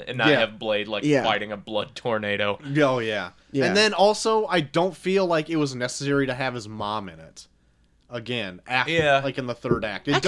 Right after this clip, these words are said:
Speaker 2: doesn't
Speaker 3: liked
Speaker 2: really,
Speaker 3: it, though.
Speaker 2: but it doesn't really do anything.
Speaker 3: It, it, it's definitely, it goes back to, like, the same, it's like every superhero nineties trope where, like, the main
Speaker 2: <laughs>
Speaker 3: villain has to be connected to your origin.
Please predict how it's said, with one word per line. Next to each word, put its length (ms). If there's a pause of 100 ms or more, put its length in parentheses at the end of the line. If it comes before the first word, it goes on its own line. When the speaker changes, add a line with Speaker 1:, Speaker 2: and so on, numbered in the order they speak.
Speaker 2:
doesn't 160
Speaker 3:
liked 260
Speaker 2:
really, 40
Speaker 3:
it, 120
though. 460
Speaker 2:
but 100
it 60
doesn't 240
really 180
do 320
anything. 680
Speaker 3:
It, 280
it, 260
it's 220
definitely, 340
it 160
goes 240
back 280
to, 60
like, 180
the 100
same, 420
it's 140
like 220 (120)
every 640
superhero 680
nineties 440
trope 420
where, 140
like, 220
the 80
main 340
Speaker 2:
<laughs> 0
Speaker 3:
villain 300
has 320
to 100
be 220
connected 560
to 120
your 160
origin. 680